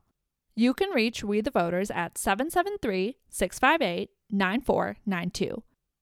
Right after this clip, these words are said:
You can also email me at we the voters project at gmail dot com. A quick heads up, your stories and reactions may be used in an upcoming episode or in another part of the We the Voters site.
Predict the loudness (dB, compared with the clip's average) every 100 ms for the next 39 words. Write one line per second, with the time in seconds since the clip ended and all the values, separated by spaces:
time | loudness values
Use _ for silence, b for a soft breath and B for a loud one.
0 | _ 2 2 6 4 4 -2 -2 0 0
1 | 0 -4 -8 2 2 4 2 6 6 6
2 | 4 4 2 2 -2 -4 -2 -2 0 0
3 | 0 -4 -8 -10 -12 -12 _ _ _ _
4 | _ -4 -2 0 0 0 2 2 0 -2
5 | -2 2 2 4 4 4 2 2 2 0
6 | -4 -6 -4 0 2 2 2 2 2 0
7 | 0 0 2 0 -2 0 0 2 -2 4
8 | 4 4 4 6 6 4 2 4 4 2
9 | 0 0 -2 -2 -4 -8 -8 -8 -8 -8